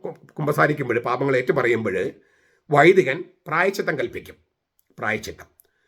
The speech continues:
ആ പ്രായശ്ചിത്തം ഇങ്ങനെ കുറിപ്പടി പോലെ ഒരു നിർദ്ദേശമാണ്. നമ്മൾ വെറുതെ പ്രാർത്ഥിക്കുക എന്നാണല്ലോ അച്ഛൻ പറയുന്നത്. അഞ്ച് പ്രാവശ്യം, പത്ത് പ്രാവശ്യം, അല്ലെങ്കിൽ ഒരു പ്രാവശ്യം ഇല്ലേ കൊന്ത ചൊല്ലുക, അല്ലെങ്കിൽ ഒരു കൊന്തയുടെ രഹസ്യം കൈകൾ പിടി-, പിടിച്ച് ചൊല്ലുക,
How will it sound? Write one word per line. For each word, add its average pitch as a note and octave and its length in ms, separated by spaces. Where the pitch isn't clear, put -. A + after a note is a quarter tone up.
ആ G#3+ 120
പ്രായശ്ചിത്തം F#3 540
ഇങ്ങനെ F#3+ 180
കുറിപ്പടി F#3 380
പോലെ C#3+ 280
ഒരു D3+ 200
നിർദ്ദേശമാണ്. D#3 560
നമ്മൾ D#3+ 200
വെറുതെ E3 260
പ്രാർത്ഥിക്കുക E3 460
എന്നാണല്ലോ E3 360
അച്ഛൻ C#3 240
പറയുന്നത്. C3 380
അഞ്ച് D3 200
പ്രാവശ്യം, B2+ 420
പത്ത് A#2+ 200
പ്രാവശ്യം, C#3 420
അല്ലെങ്കിൽ D3 260
ഒരു D3 140
പ്രാവശ്യം C#3+ 460
ഇല്ലേ C3 220
കൊന്ത B2+ 280
ചൊല്ലുക, B2 360
അല്ലെങ്കിൽ C3 280
ഒരു D3 160
കൊന്തയുടെ D3+ 380
രഹസ്യം C#3+ 300
കൈകൾ C#3 260
പിടി-, C#3 260
പിടിച്ച് B2+ 260
ചൊല്ലുക, B2 240